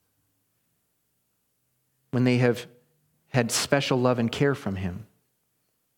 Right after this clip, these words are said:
So God, while sitting in judgment, brings up the systemic nature of Zion's sin. And we see it especially true in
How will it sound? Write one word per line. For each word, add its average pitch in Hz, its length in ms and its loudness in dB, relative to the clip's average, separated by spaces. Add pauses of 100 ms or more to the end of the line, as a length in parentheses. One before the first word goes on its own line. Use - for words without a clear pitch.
(1200)
So 139 260 2
God, 139 300 4
while 143 180 2
sitting 151 340 2
in 131 120 2
judgment, 127 640 0
brings 131 320 0
up 127 120 0
the 127 80 0
systemic 143 600 -2
nature 135 420 2
of 110 240 -2 (100)
Zion's 117 720 -2 (640)
sin. 101 520 -4 (3000)
And 120 100 0
we 123 80 2
see 135 220 2
it 127 80 2
especially 135 640 -2
true 117 580 0
in 131 460 0